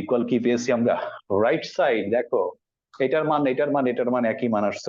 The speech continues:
অতএব Left side is equal, middle side মানে মধ্যপক্ষ is equal, right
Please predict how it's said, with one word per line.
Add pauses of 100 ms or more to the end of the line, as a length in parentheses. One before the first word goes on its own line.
অতএব (680)
Left
side
is
equal, (840)
middle
side (720)
মানে
মধ্যপক্ষ (140)
is
equal, (320)
right